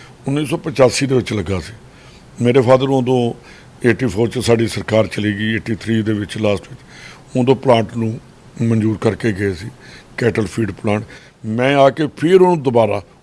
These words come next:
ਉਹਦੀ ਨੰਬਰ ਵਨ ਜਿਹੜੀ ਕੈਪ-, ਜੋ ਬਣਦੀ ਆ ਫੀਡ,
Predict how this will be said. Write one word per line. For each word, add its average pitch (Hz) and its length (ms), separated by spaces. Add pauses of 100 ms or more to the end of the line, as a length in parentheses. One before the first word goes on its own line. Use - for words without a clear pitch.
(140)
ਉਹਦੀ 147 420 (600)
ਨੰਬਰ 123 440
ਵਨ 131 280
ਜਿਹੜੀ 135 180
ਕੈਪ-, 120 460
ਜੋ 113 200 (180)
ਬਣਦੀ 107 380
ਆ 113 40
ਫੀਡ, 113 360